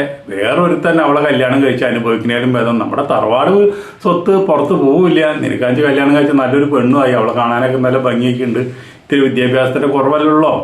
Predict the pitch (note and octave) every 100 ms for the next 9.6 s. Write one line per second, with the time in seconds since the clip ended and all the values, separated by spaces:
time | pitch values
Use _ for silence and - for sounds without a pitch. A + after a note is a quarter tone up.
0 | - - B2 A#2 G2+ F#2 F2+ - _ _
1 | _ - - - _ G#3 A3 F3+ C#3 D3
2 | C#3+ C#3+ - - - - D3+ B2 A#2+ B2+
3 | B2+ A2+ G#2 - - - - A2+ A2 G#2
4 | G2+ A2 F2 F2 B2 F3+ - - - -
5 | - - - - D3 D3+ D3+ D3 C#3+ -
6 | - D#3+ D#3+ B2+ C3 D3 F3 E3+ E3+ D#3
7 | D#3+ E3 D#3 D#3+ D#3+ - - B2 G2 A2+
8 | D3+ D#3+ F3 E3+ E3+ E3+ D#3+ D#3+ E3 E3+
9 | E3+ D#3 D#3+ D#3+ D#3 G#2+